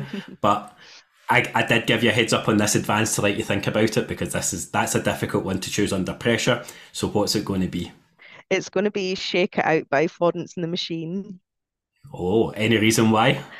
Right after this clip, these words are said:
Speaker 2: It's one that's never left my playlist. Um, it's always there. It, and it's one that comes on, y-, like we're saying, on a hard, long run, and it just kinda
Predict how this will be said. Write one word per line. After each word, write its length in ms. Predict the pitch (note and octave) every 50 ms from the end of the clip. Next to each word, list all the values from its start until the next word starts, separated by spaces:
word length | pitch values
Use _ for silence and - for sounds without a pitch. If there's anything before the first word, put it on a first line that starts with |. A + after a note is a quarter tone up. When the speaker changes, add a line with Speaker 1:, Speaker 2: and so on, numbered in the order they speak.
| - - - - - - - - -
Speaker 2:
It's 240 | - A3 F#3+ - -
one 260 | - A3 G#3 G#3+ A#3+ A#3
that's 320 | A3+ G#3 - - - -
never 380 | G3 G3 F#3 F3+ F#3 F#3 F#3 F3+
left 300 | E3+ E3 D#3 F3+ - -
my 120 | G#3+ F#3+
playlist. 760 | G3 - - G#3+ G#3 G#3+ A3 A3 A#3+ A#3 - - - - _ _ _ _ _ _ _ _ _ -
Um, 380 | F#3 F#3+ F3 E3 E3+ F3 - -
it's 220 | - E3 - -
always 360 | - F3+ F3+ F3 F3 G3 - _ -
there. 360 | F3+ F3+ F#3 F#3+ G3+ G3 - -
It, 200 | - D#3+ D#3 - _ _ _ -
and 100 | F3+ F#3
it's 160 | F3+ - - -
one 300 | F#3+ F3+ F3+ F3 F3+ G3
that 100 | G3 -
comes 380 | - - G3+ G3+ G#3 G#3 G3 -
on, 420 | F3 F3 F3+ E3 E3 E3 F3 F3+ -
y-, 120 | - D3+ - -
like 200 | E3+ F#3 F3+ E3+
we're 100 | E3 E3+
saying, 220 | E3+ - E3 E3
on 100 | D#3+ D#3
a 60 | D#3 D#3+
hard, 460 | D#3+ - E3+ D#3+ E3 E3 E3+ F3 - -
long 220 | F3 E3+ E3 E3+
run, 380 | E3 E3+ E3 F3 F#3 G3+ G3 G3 -
and 80 | - E3+
it 100 | C#3+ -
just 200 | - E3 - -
kinda 260 | - F3+ E3 F3 E3+